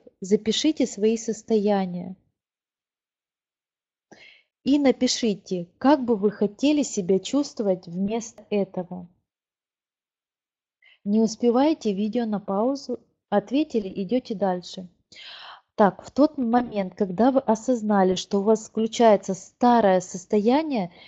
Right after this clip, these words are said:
меняйте его на новое и действуйте по-новому.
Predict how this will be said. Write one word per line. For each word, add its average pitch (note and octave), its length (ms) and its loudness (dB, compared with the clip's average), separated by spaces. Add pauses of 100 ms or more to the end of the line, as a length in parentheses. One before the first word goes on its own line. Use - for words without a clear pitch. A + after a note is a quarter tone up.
(140)
меняйте A3 600 2
его G3+ 420 4
на G3 200 2
новое A3+ 560 2
и G3 200 -6
действуйте F#3 960 -2 (580)
по-новому. G3 800 -4